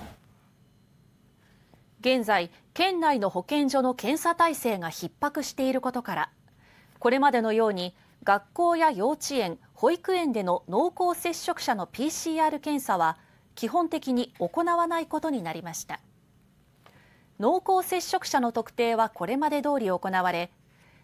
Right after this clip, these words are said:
自宅待機中に症状が出た場合に、協力医療機関でピーシーアール検査を行うことになります。県内の感染者の累計は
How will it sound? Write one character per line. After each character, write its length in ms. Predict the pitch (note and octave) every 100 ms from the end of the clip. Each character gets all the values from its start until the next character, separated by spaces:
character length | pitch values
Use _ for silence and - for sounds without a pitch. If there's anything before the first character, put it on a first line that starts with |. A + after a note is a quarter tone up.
| -
自 160 | F#3 C#4+
宅 200 | E4 -
待 180 | D#4+ D#4
機 80 | -
中 240 | - C#4+
に 120 | C4+
症 260 | B3+ A#3+ E4+
状 240 | F4 F4
が 140 | C4+ A#3
出 100 | D4
た 140 | C4+
場 180 | G#3 G#3+
合 60 | G#3+
に、 320 | G3 F#3+ - _ _ -
協 220 | G3+ C4+
力 260 | D#4 D4+ D4+
医 80 | C#4
療 200 | D4 D4
機 120 | -
関 260 | A3+ G#3
で 220 | F3 E3+ -
ピ 120 | -
ー 60 | C#4
シ 240 | - E4
ー 80 | E4+
ア 20 |
ー 40 | E4+
ル 80 | E4
検 240 | E4+ E4
査 180 | B3+ A3
を 100 | E3
行 120 | G3+ G#3
う 60 | G#3
こ 100 | G#3+
と 100 | G#3
に 120 | F#3+
な 100 | D#3+
り 80 | D#3
ま 120 | E3
す。 200 | - - _ _ _ _ _ _ _ _ _ _ _ _ _ _ _ _ _ _ _ _ _ _ _ _ _ _ _ -
県 260 | C#4+ C#4
内 180 | A#3+ G#3+
の 120 | F#3+
感 260 | G3 B3+ C#4+
染 180 | E4 D#4+
者 160 | C4+
の 140 | A3+ G3
累 180 | A3
計 240 | - A3+ G#3+
は 220 | G3+